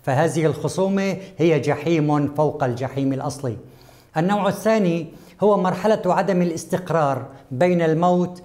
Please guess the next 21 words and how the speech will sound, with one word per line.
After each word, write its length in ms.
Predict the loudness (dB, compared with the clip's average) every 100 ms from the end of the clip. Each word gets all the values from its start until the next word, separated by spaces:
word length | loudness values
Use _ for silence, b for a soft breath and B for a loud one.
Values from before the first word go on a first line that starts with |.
| B -2
وبين 340 | 2 2 0
الحياة. 440 | -2 -4 -6 -6 -10 -20 B B B -2
قال 240 | 2 2
تعالى: 500 | 2 0 0 0 -2 -6 B B -2
"إنه 440 | 2 4 2 2 2
من 280 | 2 2 2
يأتي 400 | 2 0 2 2
ربه 480 | 2 0 0 2
مجرما 720 | 2 0 2 0 2 2 0 -4 B B
فإن 400 | -4 0 2 2
له 340 | 2 2 0
جهنم 580 | 0 0 0 0 0 -4 -8 B B B
لا 280 | 2 4 4
يموت 400 | 4 4 4 2
فيها 680 | 2 2 4 4 2 0 B B 0
ولا 280 | 2 2 0
يحيا". 400 | -2 -4 -8 -10 -4
النوع 300 | 0 2 4
الآخر 500 | 4 2 0 2 0
هو 180 | 2 0
السعير 520 | 0 0 0 0 -2